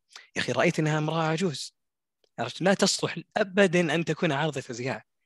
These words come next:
فالحكم البيئة أو حكم اللي هو نظرنا أو استيعابنا للمنظور هذا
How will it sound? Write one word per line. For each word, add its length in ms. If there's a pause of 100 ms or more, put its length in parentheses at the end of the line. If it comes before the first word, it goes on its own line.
(800)
فالحكم 1040
البيئة 540 (640)
أو 100
حكم 500
اللي 140
هو 380 (800)
نظرنا 360
أو 180
استيعابنا 600
للمنظور 440
هذا 340